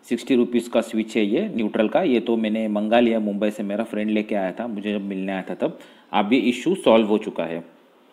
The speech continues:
अब अगला जो काम होगा वो chain kit का होगा। ये तो अभी housing फिट हो जाएगा ऊपर से।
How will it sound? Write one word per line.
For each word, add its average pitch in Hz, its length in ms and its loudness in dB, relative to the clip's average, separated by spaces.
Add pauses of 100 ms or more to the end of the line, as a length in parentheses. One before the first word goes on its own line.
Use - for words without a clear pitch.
(420)
अब 113 200 -2
अगला 123 260 2
जो 131 160 0
काम 127 280 4
होगा 123 260 4
वो 185 140 -2
chain 123 300 4
kit - 200 -4
का 101 100 -4
होगा। 85 360 -4 (120)
ये 104 180 0
तो 113 100 -2
अभी 107 180 2
housing 101 340 -2
फिट 110 280 -4
हो 113 80 4
जाएगा 104 300 2
ऊपर 104 280 -4
से। 165 220 -6